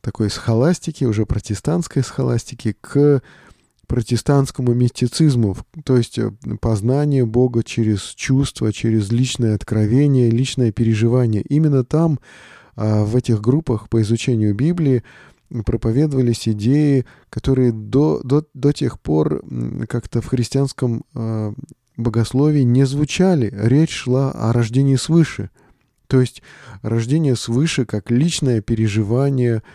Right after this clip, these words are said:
спасения, личное переживание обретения взаимоотношений с Богом, личное переживание вот, э, какого-то, какого-, как-, какой-то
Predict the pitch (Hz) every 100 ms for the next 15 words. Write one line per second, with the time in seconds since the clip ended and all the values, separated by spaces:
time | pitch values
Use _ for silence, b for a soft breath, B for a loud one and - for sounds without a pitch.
0 | B B B - 135 - 104 - 135 139
1 | 123 110 135 147 127 123 117 - 120 110
2 | 110 135 139 123 - 107 113 - 151 143
3 | 117 107 117 110 120 120 151 139 117 101
4 | 104 123 147 139 131 - B B B B
5 | 131 123 151 - 139 117 123 117 104 113
6 | 139 143 123 113 127 - - 120 117 113
7 | 117 123 139 123 - 110 b b b b
8 | _ - 113 143 135 - _ - 127 117
9 | _ _ - 110 151 147